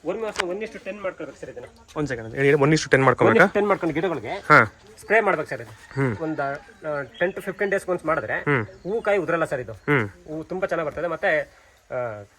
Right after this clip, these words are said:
Speaker 1: ಕಾಯಿ ಗ್ರೋತ್ ಆಗುತ್ತೆ ಸರ್ ಚೆನ್ನಾಗಿ. ಒಂದ್
Speaker 2: ಹ್ಮ್.
Speaker 1: ಕಾಯಿ ಬಿಡುತ್ತೆ, ಎರಡ್ ಕಾಯಿ ಬಿಡುತ್ತದೆ, ಆ ತರ.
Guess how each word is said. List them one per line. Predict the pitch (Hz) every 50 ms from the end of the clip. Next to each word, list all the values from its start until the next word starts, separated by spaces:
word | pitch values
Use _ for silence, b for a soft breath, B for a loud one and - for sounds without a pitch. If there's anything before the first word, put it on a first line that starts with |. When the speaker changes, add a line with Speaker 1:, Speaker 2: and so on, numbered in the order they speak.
| _ _ _
Speaker 1:
ಕಾಯಿ | - 147 190 208
ಗ್ರೋತ್ | 147 123 165 202 202
ಆಗುತ್ತೆ | 190 165 147 135
ಸರ್ | 147 131
ಚೆನ್ನಾಗಿ. | 139 135 131 127 110
ಒಂದ್ | 104 - 131 156 170
Speaker 2:
ಹ್ಮ್. | 131
Speaker 1:
ಕಾಯಿ | 202 185 185
ಬಿಡುತ್ತೆ, | 180 185 185 180
ಎರಡ್ | 160 151 -
ಕಾಯಿ | 175 160
ಬಿಡುತ್ತದೆ, | 143 135 117 - 135 123
ಆ | 123 123
ತರ. | - 120